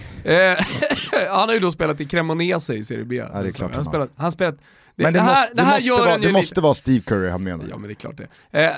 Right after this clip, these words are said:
Speaker 1: det, det här gör han ju lite tveksam. Han som spelat ytterback i Cremonese.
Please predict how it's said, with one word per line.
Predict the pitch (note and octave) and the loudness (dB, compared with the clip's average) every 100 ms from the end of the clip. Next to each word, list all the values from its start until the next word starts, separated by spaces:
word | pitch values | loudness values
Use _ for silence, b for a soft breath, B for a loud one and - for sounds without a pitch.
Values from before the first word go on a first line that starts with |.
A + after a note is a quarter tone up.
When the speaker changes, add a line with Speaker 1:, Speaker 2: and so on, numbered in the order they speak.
| - | -2
Speaker 1:
det, | F#3 F3+ | 0 2
det | F#3+ | 2
här | G3+ | 2
gör | G3 F3+ F3 | 2 2 2
han | D#3 | 0
ju | D3+ | -4
lite | D3+ F#3+ F3+ D#3 - | -4 -8 -10 -10 -10
tveksam. | D3 D3 C3 - G2+ - | -8 -4 -4 -6 -10 -10
Han | C3 D#3 | -10 -8
som | C#3+ | -8
spelat | - D3 C#3+ | -8 -6 -6
ytterback | E3 - - D#3+ F#3+ - | -8 -8 -8 -2 -4 -4
i | B2 | -8
Cremonese. | B2 A#2 C3+ A#2+ G2 | -6 -6 -4 -6 -10